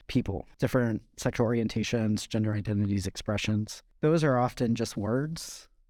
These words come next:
unfortunately. Uh, and, and we do see in national surveys that, you know, young people are reporting, high levels of percentages of young people are reporting harassment, victimization from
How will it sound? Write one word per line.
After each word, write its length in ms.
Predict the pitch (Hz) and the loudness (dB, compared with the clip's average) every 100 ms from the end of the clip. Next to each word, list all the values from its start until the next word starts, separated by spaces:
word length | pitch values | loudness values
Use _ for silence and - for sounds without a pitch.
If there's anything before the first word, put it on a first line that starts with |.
| - | -2
unfortunately. 720 | 143 139 143 156 143 139 139 135 - - | 0 0 0 0 0 0 0 -2 -10 -4
Uh, 360 | 131 120 113 110 - | -2 0 2 0 0
and, 500 | 117 113 110 110 - - | -2 0 0 0 -4 -4
and 160 | 117 | 0
we 100 | 113 | 0
do 220 | 110 120 | 2 0
see 280 | 120 135 117 | 0 0 0
in 100 | 113 | 0
national 420 | 117 113 - 110 | 0 -2 0 0
surveys 760 | 101 175 156 151 139 135 - - - | 2 2 2 2 2 0 -4 -12 -4
that, 380 | 120 117 113 - _ - | -2 0 0 -2 _ 0
you 100 | 135 | 2
know, 160 | 117 | 4
young 260 | 113 127 139 | 4 4 2
people 220 | - 127 | 0 2
are 140 | 127 117 | 4 4
reporting, 540 | 120 - 120 117 113 - | 2 2 0 0 -2 -6
high 280 | - 170 175 | 0 2 4
levels 420 | 151 131 117 120 | 4 4 2 2
of 120 | 101 | -2
percentages 640 | 123 - 113 110 107 104 104 | -2 0 0 0 -2 -4 -4
of 140 | - | -2
young 200 | 110 104 | 0 2
people 380 | 107 113 78 - - | 0 -4 -4 -6 0
are 120 | 127 | 2
reporting 760 | 117 113 131 117 113 110 107 104 | 4 2 2 2 2 0 -2 -2
harassment, 680 | - 127 117 117 123 113 110 | 0 2 2 0 -2 -2 -2
victimization 840 | 123 - 113 107 110 - 117 107 - | -4 0 0 2 0 0 0 -2 -4
from 600 | - 131 117 110 104 | 0 2 2 2 0